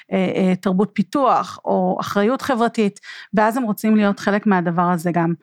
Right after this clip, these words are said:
אז זה דבר ראשון. דבר שני שחשוב לי להגיד, זה שיש המון דרכים שבהם אפשר לשתף את הסיפור.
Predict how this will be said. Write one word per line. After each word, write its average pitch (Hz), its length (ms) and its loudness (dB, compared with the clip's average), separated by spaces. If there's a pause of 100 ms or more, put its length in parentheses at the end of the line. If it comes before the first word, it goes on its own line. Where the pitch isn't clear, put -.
(340)
אז 180 280 -2
זה 220 160 2
דבר 208 220 2
ראשון. 180 380 -2
דבר 240 200 2
שני 262 240 -2
שחשוב 233 360 -4
לי 233 100 2
להגיד, 196 400 0
זה 196 100 -4
שיש - 760 -2
המון 214 420 2 (160)
דרכים 196 640 0 (180)
שבהם 190 540 -2
אפשר 180 320 -2
לשתף 170 640 -6
את - 120 -12
הסיפור. 156 500 -8